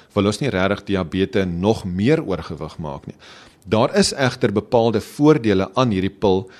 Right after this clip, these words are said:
wat mense meer sensitief maak vir insulien wat hulle teenwoordig het. Dus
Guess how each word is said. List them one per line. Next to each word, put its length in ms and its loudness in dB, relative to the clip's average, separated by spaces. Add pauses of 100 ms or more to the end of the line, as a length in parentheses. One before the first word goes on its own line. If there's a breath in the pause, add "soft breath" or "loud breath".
(180 loud breath)
wat 280 -2
mense 320 0
meer 360 2
sensitief 680 -4
maak 320 0
vir 400 -2
insulien 520 -2
wat 180 -4
hulle 240 -2
teenwoordig 680 -4
het. 480 -2 (500 soft breath)
Dus 340 2